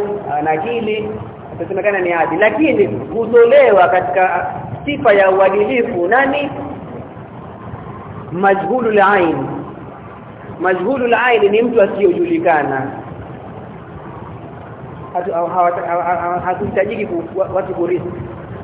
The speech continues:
Mtu hajulikani, hatuwezi kukubali hadithi yake kwa sababu huyo ni, ni adil huyo. Majhulul ain ni mtu ambaye imepokewa hadithi moja peke yake yake.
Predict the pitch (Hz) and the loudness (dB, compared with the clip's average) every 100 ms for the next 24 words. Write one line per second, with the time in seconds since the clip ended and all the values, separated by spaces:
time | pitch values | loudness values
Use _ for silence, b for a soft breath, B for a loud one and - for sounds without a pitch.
0 | - - 262 254 254 220 247 233 240 185 | -14 -4 -4 2 2 2 -2 4 4 4
1 | 185 262 - - - - - - - 190 | 2 0 -4 -8 -12 -14 -18 -18 -12 0
2 | 196 226 240 220 247 233 190 190 180 175 | 0 6 4 4 -2 -2 2 4 4 2
3 | 160 160 160 175 151 147 151 - 156 156 | 0 -2 0 2 2 0 -2 -2 -2 0
4 | 165 147 143 143 147 143 131 123 117 117 | 0 0 -2 -2 -2 -2 -2 -4 -4 -6
5 | 127 - - - - - - 160 180 190 | -6 -10 -14 -14 -14 -14 -8 -2 -2 0
6 | 202 208 226 254 190 185 180 - 196 262 | 2 4 4 6 4 2 -4 0 2 2
7 | 247 220 208 226 214 214 220 214 220 214 | 2 2 4 4 4 0 0 2 2 4
8 | 226 214 220 226 233 240 262 262 233 262 | 2 4 2 0 -2 0 2 4 4 2
9 | 262 240 262 254 254 220 208 180 - - | -2 0 2 2 2 2 4 4 0 -6